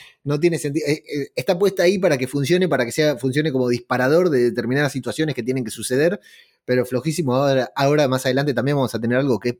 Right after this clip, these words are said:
malísimo la resolución, Y yo acá te hago un, una observación.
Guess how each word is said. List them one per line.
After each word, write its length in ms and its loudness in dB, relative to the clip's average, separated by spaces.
malísimo 840 -2
la 140 0
resolución, 640 -2
Y 60 0
yo 100 0
acá 260 0
te 80 0
hago 120 2
un, 260 -2
una 420 0
observación. 500 -2